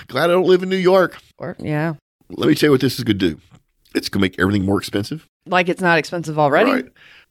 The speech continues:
Speaker 1: And if you're very young, like seven, and I don't know why you're listening to this show if you're
Speaker 2: Uh,
Speaker 1: seven, but
Speaker 2: yeah.
Speaker 1: thank you for listening. You may not know this, but as the U S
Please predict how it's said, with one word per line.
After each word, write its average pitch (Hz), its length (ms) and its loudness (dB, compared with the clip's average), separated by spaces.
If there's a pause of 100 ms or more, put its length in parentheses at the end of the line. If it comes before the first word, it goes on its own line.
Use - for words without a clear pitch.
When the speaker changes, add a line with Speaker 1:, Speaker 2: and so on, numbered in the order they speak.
Speaker 1:
And 113 100 -4
if 110 120 -2
you're 180 140 2
very 113 360 2
young, 87 540 -4 (540)
like 80 240 -8
seven, 87 580 -6 (140)
and 87 180 -2
I 92 40 2
don't 90 120 -2
know - 60 -2
why 87 140 0
you're 85 100 -2
listening 85 280 -6
to 90 140 -4
this 82 80 -8
show 85 220 -6
if 85 100 -14
you're - 80 -8
Speaker 2:
Uh, - 60 -6
Speaker 1:
seven, 90 240 -4
but - 100 -6
Speaker 2:
yeah. 131 240 4
Speaker 1:
thank 139 120 -4
you - 60 -10
for 117 120 -10
listening. 85 340 -8 (500)
You 127 140 -2
may 214 140 4
not 127 160 2
know 101 180 2
this, - 220 -2
but - 240 0 (560)
as 170 240 0
the 165 60 -10
U 160 180 2
S - 320 -4